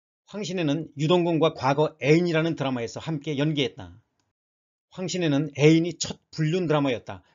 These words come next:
불륜이 미화가 돼서 사회적으로 이슈가 컸다.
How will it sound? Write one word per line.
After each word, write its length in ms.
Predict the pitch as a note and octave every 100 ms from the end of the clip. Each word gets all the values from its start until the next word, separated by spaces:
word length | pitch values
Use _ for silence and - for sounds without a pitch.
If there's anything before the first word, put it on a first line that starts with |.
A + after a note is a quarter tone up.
| -
불륜이 440 | D#3+ D#3+ F3+ D#3+
미화가 420 | C3+ D#3 E3 D3+
돼서 420 | C#3 A#2 G#2+ A#2+ A#2+
사회적으로 520 | - D#3+ D3+ C3 C3
이슈가 400 | A#2+ C3 D3 C3+
컸다. 420 | - D#3 F#2+ E2+